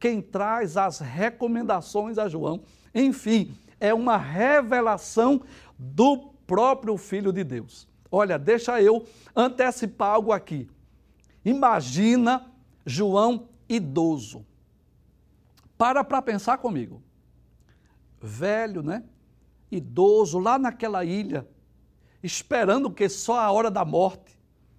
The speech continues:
Já havia passado cerca de sessenta anos que Jesus foi assunto aos céus.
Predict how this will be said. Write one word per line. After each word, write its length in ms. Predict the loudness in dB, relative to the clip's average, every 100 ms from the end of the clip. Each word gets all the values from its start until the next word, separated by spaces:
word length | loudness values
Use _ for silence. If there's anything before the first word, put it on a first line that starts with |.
| _ _ _ _
Já 200 | -6 -2
havia 360 | -2 0 0 0 -4 -20 -6
passado 520 | -6 -6 -6 -6 -6
cerca 360 | -8 -4 -4 -4
de 120 | -6
sessenta 720 | -4 -4 -2 0 0 0 0
anos 320 | 0 -2 -6
que 120 | -8
Jesus 400 | -4 -4 -4 -6
foi 220 | -4 -4 -4
assunto 500 | -6 -8 -6 -4 -4
aos 200 | -6 -10
céus. 580 | -12 -12 -14 -20 -20